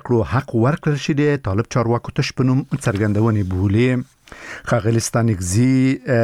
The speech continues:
د نجونو او ښځو د زده کړو د حق په اړه دا څرګندونې له، د ایراني رسنیو له استازو سره په،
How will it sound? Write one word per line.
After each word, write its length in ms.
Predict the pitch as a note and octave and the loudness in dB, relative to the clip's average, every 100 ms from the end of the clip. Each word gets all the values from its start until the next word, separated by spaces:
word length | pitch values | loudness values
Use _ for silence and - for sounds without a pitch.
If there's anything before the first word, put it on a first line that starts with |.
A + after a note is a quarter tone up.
| A2+ | 2
د 0 | A#2 A#2 A#2 B2+ - _ - - - _ | 2 2 0 -4 -14 _ -20 -20 -20 _
نجونو 1000 | A#2+ A2 A2 A2 G#2 G#2+ F#2 B2 B2 B2 B2 B2+ - | 2 4 4 2 2 0 2 2 4 4 2 2 0
او 60 | A2+ G2+ | 0 0
ښځو 280 | B2+ G#2+ A#2+ A#2 | -2 0 0 2
د 160 | A2+ A2 F#2 | 2 0 0
زده 140 | A#2 - | -2 0
کړو 120 | B2 A2 | 0 0
د 100 | F2 | 0
حق 140 | C3 - | -4 -2
په 60 | C3 | 0
اړه 120 | B2+ A#2 A#2+ | 0 0 0
دا 40 | C3+ | 0
څرګندونې 640 | C3+ B2 C3 B2 C3 B2+ B2 | -2 0 2 2 2 2 2
له، 160 | A#2+ C3 C3+ - A#2 | 0 0 -2 -2 0
د 0 | A#2 C3+ | 0 0
ایراني 280 | A2+ G2+ C3+ C3+ | 0 0 0 0
رسنیو 480 | C3 B2+ C3 B2+ A#2+ | 0 0 2 2 2
له 80 | B2 C3 A#2+ | 0 0 -2
استازو 440 | G#2+ - C3+ G2+ - | -2 0 0 0 -2
سره 180 | G2 - | -4 -2
په، 80 | G#2+ | 0